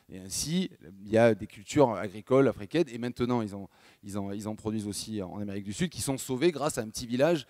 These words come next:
de Lourmarin en France. C'est ce monde-là dans lequel on vit, enfin, en tout cas c'est ce monde-là qui me passionne, quoi. Et donc, il y a, il y a,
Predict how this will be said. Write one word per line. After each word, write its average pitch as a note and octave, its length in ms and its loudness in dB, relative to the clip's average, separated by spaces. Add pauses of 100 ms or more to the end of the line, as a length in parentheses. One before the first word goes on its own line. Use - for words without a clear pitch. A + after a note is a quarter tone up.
(200)
de A2+ 80 -8
Lourmarin A2+ 480 2
en C3 120 0
France. E3+ 460 0
C'est C3 140 -2
ce A2+ 80 -8
monde-là F3 280 4
dans D3+ 100 0
lequel D#3 200 0
on F#3 80 0
vit, G3 220 -4
enfin, A2 120 -16
en G#2 40 -16
tout - 80 -20
cas C#3 180 -4
c'est G2+ 100 -10
ce G#2+ 40 -16
monde-là C3 200 -4
qui - 120 -12
me A#2+ 60 -10
passionne, C3+ 380 6
quoi. - 160 -10 (400)
Et A#2 80 -10
donc, B2+ 280 2 (280)
il - 80 -4
y - 20 2
a, A#2+ 140 0 (180)
il A#2 200 -18
y B2 40 -10
a, - 40 -16